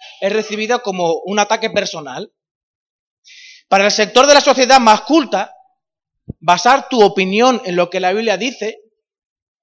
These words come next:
aunque se argumente de forma lógica, estructurada, con buenos argumentos,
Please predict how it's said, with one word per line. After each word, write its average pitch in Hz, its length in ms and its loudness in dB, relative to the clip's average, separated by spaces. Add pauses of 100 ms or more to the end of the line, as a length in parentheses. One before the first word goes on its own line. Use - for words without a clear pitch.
(540)
aunque 202 280 -2
se 208 100 -2
argumente 185 500 -4
de 190 100 -6
forma 156 340 -6
lógica, 180 840 -2
estructurada, 160 960 -8 (600)
con 170 160 -10
buenos 208 240 -8
argumentos, 208 920 -6